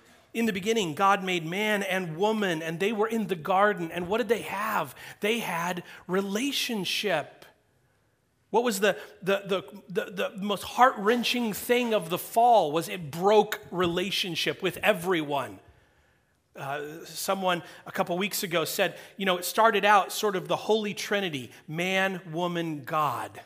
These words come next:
And, and after the fall, it's the unholy Trinity, right? In the,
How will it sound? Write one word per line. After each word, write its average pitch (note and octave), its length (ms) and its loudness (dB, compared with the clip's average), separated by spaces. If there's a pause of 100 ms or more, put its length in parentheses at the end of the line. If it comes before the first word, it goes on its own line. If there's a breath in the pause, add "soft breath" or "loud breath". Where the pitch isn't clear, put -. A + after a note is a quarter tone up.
(960)
And, D3 320 -8
and D#3 140 -10
after F3 380 -4
the D3 120 -6
fall, E3 480 2
it's - 180 -8
the D#3+ 180 -12
unholy D3+ 580 -4
Trinity, B2 520 -8 (180)
right? D3 300 -4 (220 loud breath)
In F3 120 -2
the, D#3 80 -6